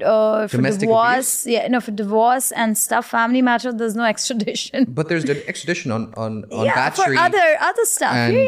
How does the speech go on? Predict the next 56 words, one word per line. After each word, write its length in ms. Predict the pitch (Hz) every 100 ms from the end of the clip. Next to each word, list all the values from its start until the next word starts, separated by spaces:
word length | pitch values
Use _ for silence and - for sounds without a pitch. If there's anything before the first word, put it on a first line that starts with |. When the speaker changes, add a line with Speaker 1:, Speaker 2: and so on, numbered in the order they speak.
| -
Speaker 1:
yeah, 100 | -
Speaker 2:
uh, 80 | -
Speaker 1:
absolutely, 600 | - 453 320 440 330 240
but 140 | -
Speaker 2:
yeah. 40 | 247
Speaker 1:
not 220 | 277 330
for 240 | - 302 254
this 240 | 220 262
sort 520 | - - - - 214
of 60 | 214
stuff. 320 | - - -
Speaker 2:
I 40 | 277
mean, 140 | 180
you 80 | 147
can, 220 | 170 131
you, 180 | 135 139 -
if 160 | 135
you 80 | 175
Speaker 1:
So 80 | 349
Speaker 2:
still 140 | 285
Speaker 1:
Dubai 180 | 269 302 392
has 100 | 392
already 320 | 302 294 320 359
put 200 | 320 294
a 40 |
newspaper 840 | 277 262 247 269 240 254 247 240 -
ad, 340 | - 214 220 226
which 260 | 220 190 -
they 100 | 208
do, 220 | 214 220
saying 360 | - 214 208
this 180 | 196 226
person, 800 | - 214 208 - 202 202 208 240 _
you're 100 | - 190
supposed 280 | 226 214 214
to 80 | -
come 460 | - 208 202 202 196 - -
to 100 | -
the 80 | 202
court, 460 | - 208 196 196 -
pay, 280 | 208 196 190
et 120 | -
cetera. 340 | 196 - 214
You 80 | 254
know, 120 | 294
they 160 | 240 220
do 160 | 208 220
all 180 | 208
the 80 | 208
formalities, 880 | 208 202 196 190 190 190 208 202 196
whatever 280 | 208 190 202
they're 120 | 202
supposed 340 | 190 - 202 202
to 60 | 208
be 120 | 202
doing, 420 | 208 240 220 233